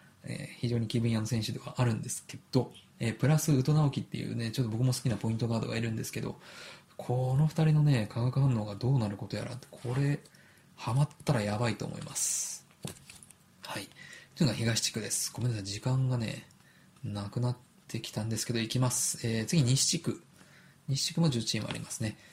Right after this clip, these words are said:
えー、まず、信州ブレイブウォリアーズ。これ、ビーツーから今年上がってきたチームになりますが、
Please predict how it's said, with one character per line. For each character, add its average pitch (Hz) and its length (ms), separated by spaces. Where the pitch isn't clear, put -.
え 120 100
ー、 - 20
ま 131 100
ず、 117 60
信 208 260
州 113 220
ブ 107 160
レ 147 120
イ 151 40
ブ 147 80
ウ 147 140
ォ 127 40
リ 113 100
ア - 40
ー - 40
ズ。 139 100
こ 165 80
れ、 151 60
ビ 170 100
ー 175 40
ツ 202 120
ー - 20
か 190 80
ら 170 80
今 160 80
年 156 120
上 131 100
が 139 80
っ - 40
て 143 80
き - 60
た 120 80
チ 113 140
ー - 20
ム 107 80
に 104 60
な 104 60
り 107 100
ま 110 100
す 107 160
が、 131 240